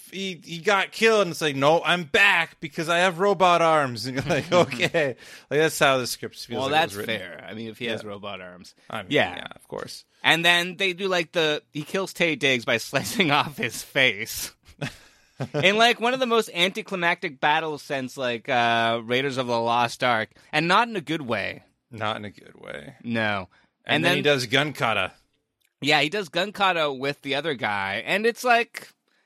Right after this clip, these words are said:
Speaker 2: yeah, it's a, it's a fight. I mean, the other guy doesn't really look like he's that in shape.
Speaker 1: <laughs> No,
Speaker 2: So
Speaker 1: I know. I know. They keep on shooting it from different angles, but you can clearly see he's, like, throwing a wild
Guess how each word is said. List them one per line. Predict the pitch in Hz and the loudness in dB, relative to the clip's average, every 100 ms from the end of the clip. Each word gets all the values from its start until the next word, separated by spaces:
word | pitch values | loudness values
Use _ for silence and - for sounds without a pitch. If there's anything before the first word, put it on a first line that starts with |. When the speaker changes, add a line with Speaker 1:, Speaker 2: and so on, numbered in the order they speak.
| _ _ - | _ _ -6
Speaker 2:
yeah, | 226 220 170 | 2 4 2
it's | 185 | 0
a, | 220 180 151 | -2 0 -2
it's | 123 175 | -4 -6
a | 180 | -8
fight. | - 113 107 117 - | -2 0 0 -2 -4
I | - | 0
mean, | 190 208 | 2 4
the | 226 | 2
other | 277 | 2
guy | 254 277 247 | 4 4 4
doesn't | 165 180 185 202 175 | -2 0 0 -2 -2
really | 165 175 170 | -2 0 0
look | 143 151 | 0 0
like | 165 139 | -2 -2
he's | 151 123 | -4 -2
that | 123 131 - | 0 0 -2
in | 143 135 | -6 -4
shape. | 120 - 113 196 - - | -4 -4 -2 -2 -4 -10
Speaker 1:
<laughs> | - | -4
No, | 160 180 170 175 | 4 6 6 4
Speaker 2:
So | 170 180 196 | 2 4 6
Speaker 1:
I | 160 165 | 6 4
know. | 180 170 190 - - - - | 4 4 0 -8 -8 -10 -8
I | 214 196 | -4 0
know. | 196 190 | 2 4
They | 185 | 2
keep | 208 202 | -2 -2
on | 202 202 | 0 0
shooting | 170 147 143 151 | -2 -2 -2 -2
it | 156 | -4
from | 151 147 | -6 -6
different | 147 156 127 | -6 -4 0
angles, | 127 139 165 143 | 0 2 0 -2
but | 147 | -8
you | - | -12
can | 143 139 | -8 -6
clearly | - 139 139 | -2 0 0
see | 120 131 131 | -2 -4 -4
he's, | 127 120 | -4 -4
like, | 117 110 104 - - - - - | 0 0 -2 -10 -20 -20 -20 -18
throwing | - 117 120 135 143 139 139 | -6 2 4 6 2 0 -2
a | 120 | -2
wild | 104 107 113 120 | 2 4 4 4